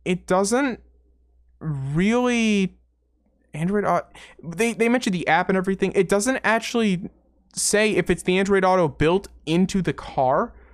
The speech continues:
or the phone. And what worries me, if, if it's the one built into the car crashing, that seems like kind of a problem, like a really big issue.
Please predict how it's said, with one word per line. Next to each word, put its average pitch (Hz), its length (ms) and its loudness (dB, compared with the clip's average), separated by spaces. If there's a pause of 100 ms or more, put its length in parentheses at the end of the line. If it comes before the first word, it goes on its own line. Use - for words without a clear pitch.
(140)
or 180 100 0
the 147 80 -2
phone. 202 480 0 (580)
And 180 140 2
what 208 120 4
worries 233 280 2
me, 220 160 2
if, 202 140 2
if 214 280 0
it's 294 180 0
the 294 120 0
one 302 220 2
built 220 400 0
into 214 180 4
the 165 120 -2
car 160 380 0
crashing, 240 500 2
that 190 140 0
seems 220 260 0
like 294 100 -2
kind 247 200 -2
of 185 80 2
a - 40 -16
problem, 175 560 0
like 170 180 0
a 185 80 4
really 196 460 0
big 175 340 0
issue. 123 420 -4